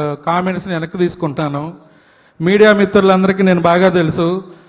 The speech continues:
ప్రతి ఒక్కళ్ళు నాకు పేరు పేరుని తెలుసు.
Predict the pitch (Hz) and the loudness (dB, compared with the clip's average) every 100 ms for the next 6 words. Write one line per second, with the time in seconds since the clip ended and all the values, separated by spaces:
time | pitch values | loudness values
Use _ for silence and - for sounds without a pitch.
0 | _ - 170 170 208 202 202 214 208 208 | _ -4 -2 4 6 6 4 2 2 2
1 | 220 180 175 - 190 202 196 202 196 190 | 0 -2 -4 2 4 6 4 2 0 -2
2 | 180 165 180 185 202 | -2 0 0 -2 -2